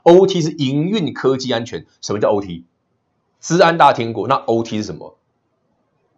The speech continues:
我既然已经有内部网路了，我把内外网路分开了，我为什么要怕中毒？错，刚刚那个，那个 case 就出现了，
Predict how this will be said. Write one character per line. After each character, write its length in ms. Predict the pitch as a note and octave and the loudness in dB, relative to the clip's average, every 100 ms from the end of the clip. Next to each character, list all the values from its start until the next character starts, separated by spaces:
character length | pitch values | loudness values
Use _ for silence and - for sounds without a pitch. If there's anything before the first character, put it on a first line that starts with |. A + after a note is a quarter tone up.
| _ _ _ _ | _ _ _ _
我 180 | - B2 | -2 0
既 180 | A#2+ A#3 | 2 2
然 140 | F3+ | 2
已 40 | A#2+ | 2
经 100 | D3+ | -2
有 80 | A2 | 0
内 180 | D#3 | -2
部 220 | A#2+ D3 A2 | -2 -2 -2
网 160 | E2 | -2
路 200 | A2+ G#2 | -4 -2
了， 60 | F#2+ | 0
我 80 | C3+ | 0
把 100 | A#2 | 0
内 180 | F3+ F3+ | 4 8
外 100 | E3+ | 6
网 100 | C3 | 6
路 120 | D3 | -2
分 240 | - C#3 | 0 -2
开 200 | C#3+ C#3+ | 2 2
了， 60 | C3 | 4
我 80 | G#2+ | 2
为 80 | |
什 60 | B2+ | 2
么 60 | B2 | 0
要 60 | |
怕 140 | - C3 | 2 2
中 220 | B2+ F2+ | 2 -6
毒？ 180 | D2 - _ _ - | -12 -20 _ _ -10
错， 320 | - E2 - _ _ _ | -6 -6 -8 _ _ _
刚 160 | C#3+ D3+ | 2 4
刚 80 | |
那 160 | D#3 C3 | 4 2
个， 180 | B2 D3 | 2 0
那 140 | D3 | 2
个 80 | B2 | 0
case 180 | - G#2+ | 0 -2
就 80 | G2+ | -4
出 160 | - | -8
现 220 | G2 - | -10 -10
了， 100 | - | -14